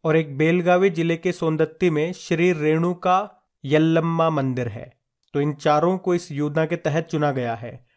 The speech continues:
प्रसाद योजना की बात करें अब, इसकी शुरुआत कब होती है? दो हज़ार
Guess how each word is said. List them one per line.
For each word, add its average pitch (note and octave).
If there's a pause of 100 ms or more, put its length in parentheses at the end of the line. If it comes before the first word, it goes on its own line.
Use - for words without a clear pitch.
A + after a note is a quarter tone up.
(240)
प्रसाद E3
योजना D#3+
की E3
बात D3+
करें D3+
अब, E3+ (380)
इसकी G3
शुरुआत F3+
कब D3+
होती A#2+
है? C#3+ (140)
दो D3+
हज़ार D#3